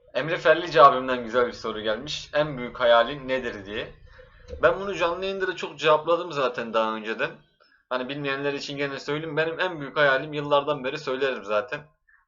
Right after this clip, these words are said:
Öldüğümde hatırlanmak. Aynı zamanda büyük bir oyuncu olmak. Aynı zamanda böyle bir aslında benim için manevi maddiyatla gerçekleştirebileceğim bir hayal.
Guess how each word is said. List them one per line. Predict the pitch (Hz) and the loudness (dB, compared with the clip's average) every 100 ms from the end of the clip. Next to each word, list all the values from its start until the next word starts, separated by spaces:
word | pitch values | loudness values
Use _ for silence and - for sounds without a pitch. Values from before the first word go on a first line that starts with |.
| - | -2
Öldüğümde | 160 139 135 143 | 0 0 -4 2
hatırlanmak. | 160 - 123 127 123 123 143 - - _ _ _ _ _ - | 4 4 0 0 0 -2 -8 -12 -20 _ _ _ _ _ 2
Aynı | 147 160 135 | 4 4 4
zamanda | 143 143 147 151 131 | 2 2 0 -2 -2
büyük | 127 143 139 | -4 -6 -4
bir | |
oyuncu | 139 143 139 151 | -4 -4 -2 -4
olmak. | 151 156 156 _ _ _ _ _ - _ _ - | -2 -6 -8 _ _ _ _ _ -20 _ _ 0
Aynı | 160 170 | 0 2
zamanda | 135 143 139 147 151 | -2 0 0 -2 -4
böyle | 147 147 143 | -4 -4 -6
bir | 147 143 | -8 -6
aslında | 135 131 - 156 151 | -2 -2 -2 -2 0
benim | 143 160 | 0 -4
için | 143 - 143 | -8 -10 -2
manevi | 135 135 139 143 156 | 0 0 -2 -6 -8
maddiyatla | - 131 131 139 147 143 131 | -4 0 0 4 2 4 0
gerçekleştirebileceğim | 120 117 117 120 110 - 110 104 107 98 104 101 | 0 -2 -4 -8 -8 -6 -6 -6 -8 -8 -10 -10
bir | 104 | -10
hayal. | 104 110 143 - | -2 2 2 2